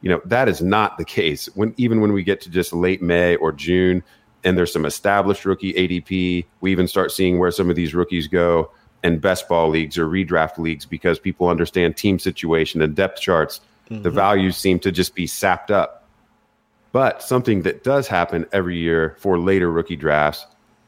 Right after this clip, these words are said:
Speaker 1: is I've, I'm finding year after year after year this mistake is made,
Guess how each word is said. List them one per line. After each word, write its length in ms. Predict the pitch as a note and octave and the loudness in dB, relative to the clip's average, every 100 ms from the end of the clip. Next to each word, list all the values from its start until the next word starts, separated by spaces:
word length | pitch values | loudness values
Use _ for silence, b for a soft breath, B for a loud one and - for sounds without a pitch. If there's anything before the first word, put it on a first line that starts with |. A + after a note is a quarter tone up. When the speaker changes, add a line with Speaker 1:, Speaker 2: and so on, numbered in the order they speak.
| _ - | _ 0
Speaker 1:
is 140 | G2+ | 2
I've, 160 | F#2+ - | 2 -2
I'm 140 | F#2+ F#2 | -6 -2
finding 480 | - A#2 A2 G2 E2+ | 2 2 4 2 0
year 320 | F2+ G#2+ G#2 | 0 2 2
after 240 | F#2 - | 0 -2
year 140 | F2+ F#2 | 0 0
after 160 | - | 0
year 280 | F2 F2+ E2+ | 0 2 2
this 180 | - - | 0 -6
mistake 360 | D#2+ F#2 E2+ | -4 0 0
is 80 | D2+ | 0
made, 420 | E2+ F2+ E2+ D2+ | -2 0 0 -2